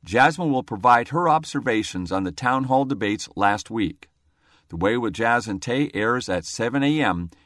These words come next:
every Thursday morning right here on K K N W. They are two very energetic, smart, and delightful young women. If you hear anything on Voices of Experience that you would like to make a comment on, call four two five,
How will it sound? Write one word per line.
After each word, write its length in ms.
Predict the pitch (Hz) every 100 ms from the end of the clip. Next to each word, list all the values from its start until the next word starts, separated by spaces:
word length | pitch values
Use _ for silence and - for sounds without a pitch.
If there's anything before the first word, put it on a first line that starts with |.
| _ -
every 300 | 131 196 175
Thursday 480 | 156 160 151 156
morning 480 | 156 120 95 85 90 _ _ _ -
right 280 | 82 110 120
here 260 | 95 78 -
on 160 | 82
K 200 | 78 98
K 200 | 98 107
N 120 | 98 95
W. 420 | 85 73 73 - _ _ _ _ _ -
They 140 | 98
are 100 | 101
two 440 | - 151 104 76 - _ -
very 320 | 92 127 131
energetic, 640 | 123 143 143 98 73 80 _ _ -
smart, 540 | - - 120 82 69 _ _ _
and 100 | 85
delightful 520 | 80 92 92 90 101 95
young 260 | 87 87
women. 360 | 85 71 80 76 _ _ _ -
If 160 | 101 -
you 160 | 196
hear 240 | 156 170 -
anything 480 | 127 135 107 82 73
on 180 | - 78
Voices 340 | 92 127 120
of 100 | 120
Experience 560 | 117 - 110 110 139 143
that 120 | 113
you 120 | 107
would 140 | 101 92
like 220 | 113 135
to 100 | 113
make 200 | 110 117
a 40 |
comment 360 | 90 127 131 131
on, 280 | 131 135 135 _ _ _ _ -
call 180 | 139
four 220 | 143 156 160
two 240 | - 147
five, 500 | - 104 78 78